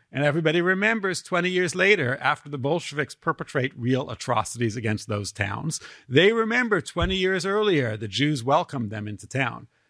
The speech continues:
And that becomes important. Um, I want to talk about one other aspect, which is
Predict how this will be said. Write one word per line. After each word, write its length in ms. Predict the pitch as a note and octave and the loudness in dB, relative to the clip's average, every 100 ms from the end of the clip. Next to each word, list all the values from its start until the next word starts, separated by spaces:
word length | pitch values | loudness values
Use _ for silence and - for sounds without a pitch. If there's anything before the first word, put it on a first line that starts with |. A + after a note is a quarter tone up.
| _ - | _ -6
And 100 | G#2+ | -2
that 200 | G#2+ G#2 | -2 -4
becomes 260 | A2 G#2 | -6 -6
important. 540 | G2 F2 A#2 - B2 - _ - - _ - | -8 -10 -12 -12 -18 -20 _ -20 -20 _ -6
Um, 140 | C#3 D3 | -2 0
I 40 | |
want 140 | F#3 F#3+ | -2 -4
to 60 | |
talk 100 | E3+ | -4
about 160 | F3 E3 | -4 -2
one 140 | E3+ | 0
other 180 | A#3 G3+ | 2 0
aspect, 540 | C3 G#2+ - - - _ _ - | -2 -4 -14 -20 -20 _ _ -6
which 160 | D#3+ | -4
is 100 | F#3+ | -4